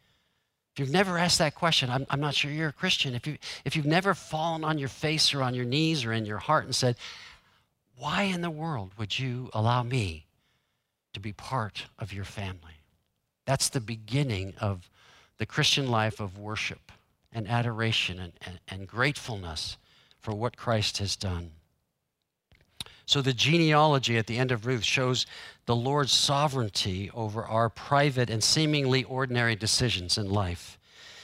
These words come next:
uh, such as Ruth's conversion to the covenant God of Israel. And then her decision to spend her life caring for her mother-in-law, Naomi. There was no promise of marriage. She, she was going as an immigrant to a foreign land that didn't even want her there.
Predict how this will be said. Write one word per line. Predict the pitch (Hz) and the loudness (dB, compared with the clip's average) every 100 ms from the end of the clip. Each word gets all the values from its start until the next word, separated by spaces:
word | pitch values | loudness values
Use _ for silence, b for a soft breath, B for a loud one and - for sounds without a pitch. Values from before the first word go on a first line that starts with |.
| B B B B | B B B B
uh, | 107 95 87 | -4 -2 -2
such | - 139 | 2 2
as | 123 - | 2 0
Ruth's | 131 143 - | 2 0 2
conversion | - 131 110 135 151 131 120 | 2 0 2 2 4 2 2
to | 123 | 0
the | 120 | -2
covenant | - 135 135 135 - | 2 2 2 -2 0
God | 127 127 | 2 2
of | 117 | 2
Israel. | 131 120 101 76 76 _ _ _ _ _ _ 123 | 0 0 -4 -8 -12 _ _ _ _ _ _ 0
And | |
then | 123 127 | 2 2
her | 113 151 170 | 0 -2 0
decision | 156 - - 175 170 127 | 0 2 2 2 2 2
to | 104 117 | 0 -2
spend | - - - 175 190 135 | 0 0 0 0 0 -2
her | 175 180 | -2 -2
life | 160 151 147 98 78 - - | 0 0 0 -2 -6 -16 -16
caring | - 156 156 131 | -2 2 2 0
for | - 117 | -2 -2
her | 127 | 0
mother-in-law, | 120 123 120 110 107 101 87 _ b b b b b | 2 2 2 0 2 0 -2 _ b b b b b
Naomi. | 110 110 104 104 87 - B | 0 0 -2 -6 -8 -12 B
There | - | 0
was | 160 131 | 2 2
no | 175 190 | 2 0
promise | - 160 165 185 - | 0 2 2 2 0
of | 131 | 0
marriage. | 127 143 180 175 | 4 4 4 4
She, | - 147 135 B B B | 2 2 0 B B B
she | - 147 | -4 0
was | 139 107 | 0 0
going | 131 151 175 165 | 2 4 4 2
as | 127 131 120 | 4 4 4
an | 123 | 4
immigrant | 135 180 151 165 160 | 2 2 2 2 0
to | - 127 | 0 -2
a | |
foreign | 110 156 170 165 | -2 0 2 4
land | 156 160 | 4 4
that | 139 | 2
didn't | 165 180 | 2 2
even | 175 160 135 | 2 2 -2
want | 127 160 214 | 0 2 2
her | - 139 | 4 2
there. | 107 92 76 71 | 2 -2 -4 -8